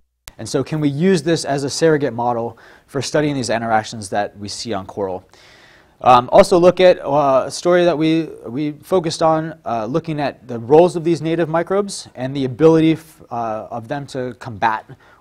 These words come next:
or inhibit pathogenic infection, um, by one of these opportunistic pathogens, Serratia marcescens. So this is actually a human pathogen that's made its way out into the coral reef environment and, uh, causes that white pox disease that I showed you. And then I'll get into a little bit of work that I, uh, was doing at Stanford,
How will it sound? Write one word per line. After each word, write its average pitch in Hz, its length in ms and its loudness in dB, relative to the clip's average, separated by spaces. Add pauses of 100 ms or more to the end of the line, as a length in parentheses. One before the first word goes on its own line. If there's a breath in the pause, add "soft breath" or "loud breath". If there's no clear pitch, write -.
or 113 220 -4
inhibit 135 600 -6
pathogenic 127 540 -4
infection, 139 500 -10 (360 soft breath)
um, 101 240 -4
by 110 120 2
one 131 220 -4
of 123 60 -6
these 120 120 -6
opportunistic 120 600 -6
pathogens, 123 500 -10
Serratia 113 460 -8
marcescens. 120 520 -10
So - 140 -12
this 110 180 -10
is 107 80 -12
actually 101 300 -10
a 90 60 -12
human 135 320 -12
pathogen 127 500 -8 (320 loud breath)
that's - 180 -10
made 117 220 -4
its 113 140 -8
way 120 160 -2
out 113 160 -2
into 113 160 -12
the 104 80 -10
coral 113 280 -6
reef 104 220 -10
environment 107 480 -4 (140)
and, 95 280 -12
uh, 87 220 -10
causes 104 420 -4
that 87 200 -8
white 110 200 -6
pox 120 260 -8
disease 117 340 -12
that 123 100 -10
I 117 60 -8
showed 135 240 -10
you. 165 140 -10 (1400 loud breath)
And 147 140 0
then 190 100 4
I'll 185 80 8
get 190 140 6
into 170 180 2
a 151 60 8
little 202 220 8
bit 196 120 6
of 170 80 8
work 170 200 6
that 160 160 4
I, 135 140 4
uh, 120 360 0
was 123 160 -6
doing 160 240 0
at 127 80 -4
Stanford, 180 640 2